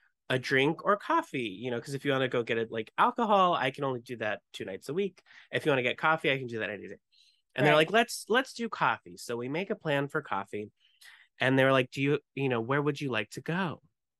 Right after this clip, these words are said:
Speaker 1: So this person liked dogs. I
Speaker 2: Okay.
Speaker 1: found, I found it, I, first of all, I send three very well-researched
Speaker 2: <sighs>
Speaker 1: options.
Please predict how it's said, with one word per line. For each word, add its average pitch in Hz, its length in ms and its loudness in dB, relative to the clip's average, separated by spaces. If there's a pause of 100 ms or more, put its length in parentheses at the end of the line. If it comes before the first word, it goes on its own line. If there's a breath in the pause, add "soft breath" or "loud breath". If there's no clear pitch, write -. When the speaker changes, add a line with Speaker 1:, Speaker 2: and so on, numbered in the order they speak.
(840)
Speaker 1:
So - 160 -2
this 180 180 2
person 190 340 2
liked 139 260 0
dogs. 156 640 0 (1120)
I 127 180 4
Speaker 2:
Okay. 233 100 6
Speaker 1:
found, - 260 6 (160)
I 123 140 0
found 123 220 -2
it, - 80 -2 (100)
I, 120 180 0 (1800)
first 214 180 4
of 202 60 2
all, 165 140 8
I 147 100 4
send 202 320 2
three 196 240 2
very 165 240 4
well-researched 120 720 -4
Speaker 2:
<sighs> - 0 -
Speaker 1:
options. - 560 -8